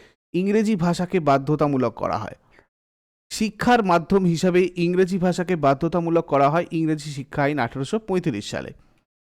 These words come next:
এটা দেখো ইংলিশ এডুকেশন অ্যাক্ট এইটিন থার্টি, এ, থার্টি ফাইভ, আহ, বলা হয়। লর্ড মেকলের মিনিটের রিপোর্ট, মানে আঠেরোশো পঁয়ত্রিশে যে লর্ড, আহ, মেকলে মিনিটের রিপোর্ট হয়েছিল, তার উপর ভিত্তি করে এটা তৈরি হয়েছিল।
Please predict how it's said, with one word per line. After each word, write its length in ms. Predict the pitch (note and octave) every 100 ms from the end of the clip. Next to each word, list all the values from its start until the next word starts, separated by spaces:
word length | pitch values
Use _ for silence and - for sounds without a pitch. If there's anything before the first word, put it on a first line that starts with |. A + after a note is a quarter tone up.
| _ _ _ _ _ _ _ _
এটা 200 | - E3
দেখো 260 | G#3 G#3 A3+ G#3+
ইংলিশ 400 | G3+ F#3+ A3+ G#3+
এডুকেশন 440 | F#3+ G3 G3+ G#3
অ্যাক্ট 240 | G3 G3 -
এইটিন 440 | D#3+ E3+ G3+ G3 -
থার্টি, 420 | E3 - C3+ -
এ, 140 | D#3+ D#3
থার্টি 320 | - E3 G3
ফাইভ, 400 | - E3 F#3 F3 - - -
আহ, 240 | D#3 D3 C#3+
বলা 260 | D3 C#3+
হয়। 160 | C#3+ C#4 - C#3+
লর্ড 340 | C#3 E3 D#3+
মেকলের 380 | D#3 D#3+ F3+ F3
মিনিটের 400 | D#3+ F3 F3 D3+
রিপোর্ট, 360 | D#3 F3 F3 F3+
মানে 160 | C#3
আঠেরোশো 380 | C3+ C3+ D#3+ D#3+
পঁয়ত্রিশে 500 | D#3+ D#3 D#3 D#3 E3
যে 180 | D#3+ D#3+ - - - _
লর্ড, 240 | B2+ D3 D3+
আহ, 600 | - - C3+ B2+ A#2+ -
মেকলে 320 | D3+ - F3+
মিনিটের 420 | F3+ F3 E3 E3+
রিপোর্ট 340 | D3 D#3 F#3 F3
হয়েছিল, 300 | E3 E3 G3+
তার 240 | - D#3
উপর 200 | D#3+ E3+
ভিত্তি 300 | D#3 D3+ -
করে 200 | F3+ G3
এটা 120 | E3
তৈরি 280 | C#3 B2+ G#2
হয়েছিল। 380 | F#2+ D#2+ - -